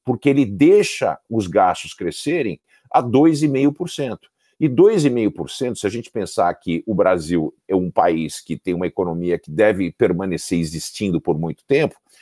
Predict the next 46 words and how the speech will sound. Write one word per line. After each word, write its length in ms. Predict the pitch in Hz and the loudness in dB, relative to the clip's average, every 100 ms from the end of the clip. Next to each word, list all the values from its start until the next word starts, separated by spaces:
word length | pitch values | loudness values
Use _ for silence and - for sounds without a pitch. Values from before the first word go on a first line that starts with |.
| _ _ | _ _
se 140 | - | 0
o 40 | |
arcabouço 580 | 180 - 135 120 135 - | 0 2 0 2 0 2
durar 340 | 110 98 98 87 | 2 4 4 2
vinte 380 | 107 139 - | -2 -4 0
anos, 300 | 107 139 92 | 2 2 0
vamos 180 | 76 82 | -2 -4
pensar 280 | 80 71 71 | -4 -2 -2
assim, 300 | 67 120 107 - _ | -2 -4 -6 -10 _
e 160 | - 131 | 2 4
a 80 | 131 | 4
média 520 | 123 143 175 170 117 | 2 4 6 4 2
do, 220 | 98 101 | 0 -2
de 120 | 101 | -2
crescimento 680 | 101 117 - 101 87 85 - | -2 -4 -2 -4 -4 -6 -6
dos 160 | 85 80 | -6 -2
últimos, 440 | 92 - 85 85 - 85 80 | -4 -4 -4 -4 -6 -12 -12
dos 200 | 101 92 | -8 -4
últimos 380 | 101 101 85 82 | -4 -6 -8 -10
vinte 300 | 98 98 - | -8 -10 -4
anos 200 | 80 76 | -6 -6
foi 120 | - | -2
alguma 240 | 117 101 104 | -2 -2 -4
coisa 200 | 104 95 | -2 -2
em 80 | 85 | -4
torno 220 | 95 90 | -6 -4
de 80 | 92 | -2
um 40 | |
e 80 | 92 | -2
meio, 580 | 87 113 120 107 90 92 | 2 6 6 6 4 0
em 240 | 92 98 | -4 -6
um 40 | |
ponto 260 | 95 98 90 | -6 -4 -6
sete 320 | - 92 - | 0 0 -2
por 120 | - 71 | -12 -14
cento, 440 | - - 156 - _ - - _ _ | -8 -4 -4 -6 _ -20 -20 _ _
a 80 | - | -4
gente 340 | 151 160 165 - | 0 0 -2 0
teria 260 | 147 120 | 4 4
um 80 | 139 | 4
crescimento 640 | 143 143 - 123 107 104 - | 2 0 0 -2 0 -2 0
do 120 | 117 | 2
gasto 340 | 180 98 - | 2 0 -4
público 500 | 117 98 98 110 - | -8 -4 -4 -4 -6
bastante 800 | 143 135 113 - - 135 165 - | 0 0 0 -4 2 2 2 -2
acima 600 | 113 - - 98 101 107 | -4 -6 -4 -2 -2 -4